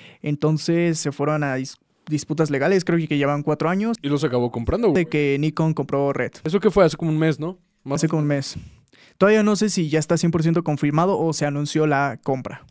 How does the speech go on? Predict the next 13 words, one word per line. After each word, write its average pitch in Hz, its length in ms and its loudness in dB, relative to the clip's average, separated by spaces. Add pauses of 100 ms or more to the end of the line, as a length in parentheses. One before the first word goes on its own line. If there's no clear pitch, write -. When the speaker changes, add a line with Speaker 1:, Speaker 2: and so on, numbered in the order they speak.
(180)
Speaker 2:
Mm. - 60 -20 (400)
Speaker 1:
Pero 175 220 2
el 175 80 0
punto 165 220 -4
es 156 100 -6
que 160 240 -2
Nikon 147 340 -6
va 143 200 -2
a - 40 -2
adquirir 139 460 -4
a 131 80 0
la 131 140 -2
Red. 196 180 -2